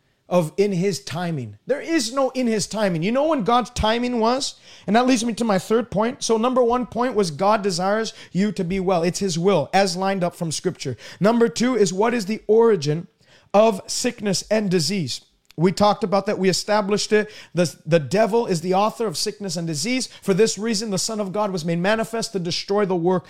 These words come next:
of the devil. Which part of it is sickness and disease? Number three, divine health is your birthright as a covenant child of God.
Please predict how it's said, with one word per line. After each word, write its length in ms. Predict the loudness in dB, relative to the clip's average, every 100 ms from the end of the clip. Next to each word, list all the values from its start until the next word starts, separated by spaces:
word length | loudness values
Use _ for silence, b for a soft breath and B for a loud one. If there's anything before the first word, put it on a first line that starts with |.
| B B
of 240 | 2 2 -2
the 140 | -2 -2
devil. 400 | 2 0 0 -2
Which 300 | -2 -4 -2
part 200 | -2 -2
of 120 | -4
it 120 | -2
is 200 | -2 0
sickness 320 | -4 -6 -6
and 100 | -4
disease? 380 | -4 -2 -2 0
Number 200 | 0 2
three, 420 | 0 2 2 0 B B B 2
divine 420 | 2 4 2 4
health 340 | 4 4 2 0
is 240 | 0 2
your 120 | 2
birthright 760 | 4 4 4 2 0 2 2 -2 _ _ b b b b 2
as 220 | 4 4
a 100 | 2
covenant 440 | 2 2 2 0
child 340 | 0 2 2 0
of 140 | 2
God. 320 | 2 2 0